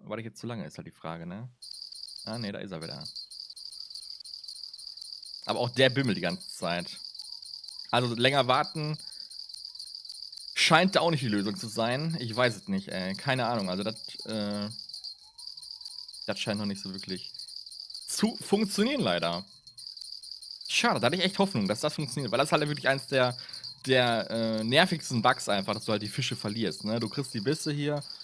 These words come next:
Gerade wenn du halt vielleicht eine, eine beschränkte Beißzeit hast oder so. Ja, eine Barbe war's, die wir da wirklich dann verlieren. Gerade wenn du halt wirklich eine beschränkte Beißzeit hast, vielleicht eine Stunde oder so oder was weiß ich. Wenn's halt mal nicht so gut läuft und du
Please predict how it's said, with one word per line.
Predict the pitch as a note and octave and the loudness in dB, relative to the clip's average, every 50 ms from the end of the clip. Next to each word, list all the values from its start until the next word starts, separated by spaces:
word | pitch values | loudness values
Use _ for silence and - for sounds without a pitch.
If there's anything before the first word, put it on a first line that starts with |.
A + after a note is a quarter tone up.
| - - - - - - | -12 -12 -12 -12 -2 6
Gerade | B2+ C3 C#3 C#3+ | 8 8 8 8
wenn | C#3+ | 6
du | C3+ C3 | 6 6
halt | C3 C3 B2+ | 4 4 4
vielleicht | - C3+ B2 B2 A#2+ A#2+ - - | 4 4 4 4 2 -2 -4 -4
eine, | A#2+ A2+ A2 A2 G#2+ G2+ F#2+ F#2 F2 - - - | 0 0 2 2 0 -2 -4 -6 -10 -10 -10 -8
eine | - A#2 | -6 -4
beschränkte | B2 A#2+ - - C3 C#3 D3 C3+ G#2+ G2+ G2+ F#2+ F#2+ | -2 -2 0 0 0 2 2 0 -2 -2 -4 -4 2
Beißzeit | G#2+ B2 D3+ F3+ F#3 - E3 C#3+ C3 | 4 6 6 6 4 4 2 2 4
hast | C#3 C#3+ C#3 - | 2 -2 -2 -2
oder | D3 C#3 C3 | -4 -4 -4
so. | B2 C3 C3+ C3+ C3+ C#3 - - - - - - - - - - - - - | -2 -2 -2 -2 -2 -4 -6 -10 -14 -14 -14 -14 -14 -14 -14 -14 -14 -12 -8
Ja, | - G2+ G2 - - - | -6 -6 -6 -6 -6 -6
eine | G#2 | -4
Barbe | G2 F#2 G2 G#2 G#2 G2+ F2 D#2+ | 0 2 2 2 2 0 -2 -2
war's, | F2 F#2+ A#2+ B2+ - - - - - _ _ _ _ _ _ _ - | -2 -2 -2 -4 -6 -12 -18 -20 -20 _ _ _ _ _ _ _ -8
die | G#2 | -4
wir | G#2+ G2+ | -2 0
da | G2+ G2 F#2+ | 2 0 0
wirklich | G2 F#2+ - F#2+ | -2 -6 -8 -4
dann | - F#2 F#2 F#2 | -4 -2 -4 -2
verlieren. | - - G2 F#2 E2+ F2 | -4 -4 -4 -2 -2 -2
Gerade | E2+ G#2+ C3+ D3+ | 2 2 2 2
wenn | D3 C3 | 4 4
du | |
halt | B2 A2+ G#2+ | 4 4 4
wirklich | A2 G#2 G#2+ G#2 G2 | 2 -6 -8 -6 -4
eine | G#2 G2+ | -2 -2
beschränkte | F#2 G2+ G#2 - - A2 A2 G#2+ | -2 -2 -4 -4 -4 -4 -4 -2
Beißzeit | F#2+ G#2 G#2+ A2 - A2 | 0 0 0 0 -2 -4
hast, | A2+ G#2 - | -6 -6 -4
vielleicht | - G2+ G2 G2 | -4 -6 -4 -4
eine | G#2 | -4
Stunde | F#2+ - - - A#2+ B2 A#2+ A#2 | -6 -6 -4 -4 -4 -2 -2 -4
oder | A2 G#2+ G2+ G2 G2 | -4 -4 -2 -4 -4
so | G2 G2+ G2+ | -4 -4 -4
oder | G#2 G#2 F#2+ F#2 G2+ | -4 -4 -6 -6 -6
was | G2 F#2+ - | -8 -10 -8
weiß | - F#2+ F#2+ - | -8 -8 -8 -8
ich. | G#2+ A#2 - _ - - - - _ _ | -10 -12 -12 _ -20 -20 -20 -20 _ _
Wenn's | - A2+ A2+ A2+ - | -4 -2 -2 -2 0
halt | B2 A#2 A2 A2 G#2 G2 A2 | 0 0 2 0 0 -2 -2
mal | G#2 G2+ | -2 0
nicht | G#2+ B2 B2+ - - | 0 -2 -4 -6 -6
so | - B2 B2+ C3+ C3 B2+ | -4 -2 -2 0 -2 -4
gut | A#2+ A#2 A#2+ B2 B2 B2 | -4 -6 -8 -8 -6 -4
läuft | A#2+ A#2+ A#2+ A#2+ B2+ B2 B2 - | -4 -2 -2 -2 -2 -4 -4 -8
und | G#2+ G2+ | -8 -6
du | F#2+ G2 G2+ G2+ G2 - - | -6 -4 -4 -4 -6 -8 -10